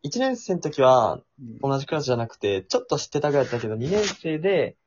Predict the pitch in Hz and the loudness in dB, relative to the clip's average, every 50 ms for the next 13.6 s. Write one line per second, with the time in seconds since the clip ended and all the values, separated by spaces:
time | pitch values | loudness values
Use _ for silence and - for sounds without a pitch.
0 | _ - 104 101 101 - - _ - 143 135 127 120 - - 156 160 151 143 123 | _ -20 -20 -18 -18 -20 -20 _ -4 -2 -2 -2 -2 -4 -2 -2 -2 -2 -2 -4
1 | 127 123 - 127 117 113 - 110 107 98 95 _ - 113 120 123 120 110 - 110 | -4 -4 -4 -4 -6 -6 -6 -8 -8 -10 -8 _ -4 -2 -2 -2 -2 -4 -6 -10
2 | 104 98 92 - - 98 98 98 98 - 107 107 107 107 104 - - 107 104 101 | -10 -10 -10 -12 -12 -10 -10 -10 -8 -8 -6 -4 -4 -4 -4 -6 -6 -4 -4 -4
3 | 101 104 - - - 95 - 107 107 _ - 190 170 - - _ _ _ _ _ | -4 -6 -10 -12 -14 -14 -12 -14 -8 _ -2 -2 -2 -2 -6 _ _ _ _ _
4 | _ _ - 107 - - 101 104 - - _ _ _ _ _ 143 156 156 - - | _ _ -12 -10 -10 -10 -12 -16 -18 -20 _ _ _ _ _ -4 -4 -4 -6 -10
5 | - - - - 175 180 190 190 190 190 - - - - 170 160 151 147 - - | -20 -20 -14 -10 -6 -2 -2 -2 -4 -6 -10 -10 -4 -2 0 0 0 0 -2 -2
6 | 120 117 - - 131 131 143 151 135 117 113 117 117 - - - - - - - | -2 -2 -4 -6 -6 -2 -2 -2 -2 -2 -2 -4 -4 -6 -8 -14 -18 -16 -16 -16
7 | - - - 262 311 349 254 - - - _ _ _ _ _ - 104 104 98 95 | -16 -12 -8 -6 -4 -4 -4 -4 -6 -8 _ _ _ _ _ -14 -12 -12 -10 -12
8 | - - - _ _ _ - - - - - _ _ _ _ _ _ - 240 247 | -12 -14 -18 _ _ _ -6 -4 -2 -4 -4 _ _ _ _ _ _ -10 -8 -8
9 | 233 - 214 226 262 247 - - 185 180 175 160 139 123 123 135 147 160 - - | -8 -6 -6 -6 -6 -4 -2 0 2 2 2 2 0 0 0 0 0 0 -2 -4
10 | - - 170 170 170 170 170 170 - - _ _ _ _ _ _ _ _ _ _ | -6 -8 -6 -6 -4 -6 -6 -8 -10 -14 _ _ _ _ _ _ _ _ _ _
11 | _ _ _ _ _ _ _ _ _ - 160 160 - 147 165 175 165 - 139 143 | _ _ _ _ _ _ _ _ _ 2 2 2 4 4 2 0 0 -2 -2 0
12 | 180 190 185 185 185 175 170 175 165 160 156 156 156 - 170 151 - 113 - - | 0 0 0 -2 -4 -6 -4 -4 -4 -2 -2 -4 -4 -4 -8 -8 -8 -10 -14 -12
13 | 110 104 101 - 107 104 113 113 107 98 - - | -12 -10 -8 -6 -4 -2 0 0 0 0 -2 -6